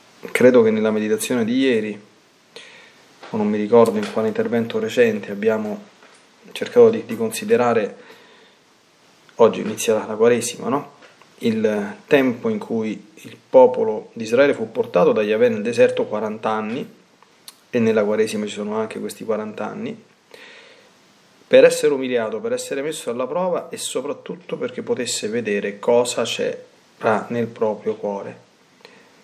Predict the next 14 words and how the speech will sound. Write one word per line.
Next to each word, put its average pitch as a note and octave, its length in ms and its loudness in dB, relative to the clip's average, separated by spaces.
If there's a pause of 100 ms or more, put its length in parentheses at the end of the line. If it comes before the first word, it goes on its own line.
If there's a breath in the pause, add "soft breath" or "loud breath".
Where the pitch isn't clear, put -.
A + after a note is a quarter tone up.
(320 soft breath)
e A#2+ 80 4
se A#2 160 2
avrebbero C3+ 480 6
servito A2+ 760 -6 (280)
Dio, C3 720 0 (180)
sì D#3+ 420 2 (420)
o D3 120 6
no. A2+ 240 -4 (3000 loud breath)
Questo - 240 -2
si B2+ 100 0
legge A#2 220 6
chiaramente A2 540 -4
nei G2+ 100 -14
testi. - 380 -16